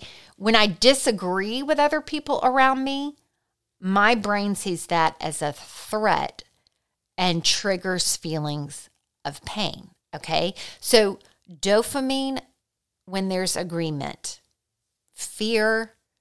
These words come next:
and pain when there's disagreement, okay? So this happens, so, and dopamine is like a reward that, that we get. And that's why, like I just mentioned, chocolate,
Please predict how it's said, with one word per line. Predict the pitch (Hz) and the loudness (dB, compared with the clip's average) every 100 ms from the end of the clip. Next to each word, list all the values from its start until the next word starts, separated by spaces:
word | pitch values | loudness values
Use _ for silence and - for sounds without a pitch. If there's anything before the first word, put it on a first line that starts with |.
| _ | _
and | 151 147 | -8 -6
pain | - 208 208 208 202 - _ _ | 0 0 0 -4 -6 -10 _ _
when | 180 170 | -4 0
there's | 170 160 151 | 0 0 -2
disagreement, | - 160 139 165 - 165 - 139 - - - - | -8 -14 -2 0 0 -4 -8 -14 -12 -14 -16 -20
okay? | - - 160 165 214 - _ _ _ _ _ | -18 -4 0 2 0 -8 _ _ _ _ _
So | - - 254 175 - - _ _ _ _ _ _ - | 0 6 8 8 0 -8 _ _ _ _ _ _ 2
this | 170 285 - | 8 8 8
happens, | 330 320 302 220 - - _ - | 6 6 4 0 -2 -6 _ -10
so, | - - | 0 2
and | 196 202 | 4 8
dopamine | 220 294 330 294 254 226 - | 8 8 4 0 2 0 0
is | 175 - - | 0 0 2
like | 165 | 2
a | 160 | 2
reward | 156 160 156 156 156 151 - - - _ _ | 0 -2 -4 -6 -2 -2 -2 -10 -18 _ _
that, | 175 - 180 | -8 -6 -4
that | 156 | -2
we | 165 160 | -2 -6
get. | 160 139 - | -4 -4 -4
And | 160 175 | -4 2
that's | 202 226 - 185 | 2 2 -4 -6
why, | 175 151 147 165 - | 0 0 0 -6 -6
like | 170 151 - - | -4 -4 -6 -10
I | 156 | -8
just | 160 - | -6 -6
mentioned, | 160 135 147 143 | -6 -6 -4 0
chocolate, | 214 240 160 - - | 4 2 0 -6 -6